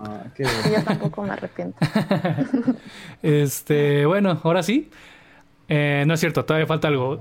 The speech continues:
Speaker 3: ¿Tienen redes sociales que quieran compartir?
Speaker 1: Yo no. Ah, yo tengo mis redes sociales personales. Todavía no tengo,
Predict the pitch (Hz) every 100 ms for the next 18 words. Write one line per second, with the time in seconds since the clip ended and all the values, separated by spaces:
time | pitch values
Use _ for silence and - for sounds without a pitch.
0 | - - 208 233 226 233 220 190 208 208
1 | 175 190 196 175 160 226 262 - _ -
2 | _ _ _ - _ _ _ - _ _
3 | _ _ _ _ _ _ _ 151 170 220
4 | 233 240 247 247 247 247 190 135 - -
5 | - 156 131 147 160 190 180 143 143 156
6 | - - 131 139 156 143 123 120 117 139
7 | 175 175 175 165 160 151 151 151 147 139
8 | 120 123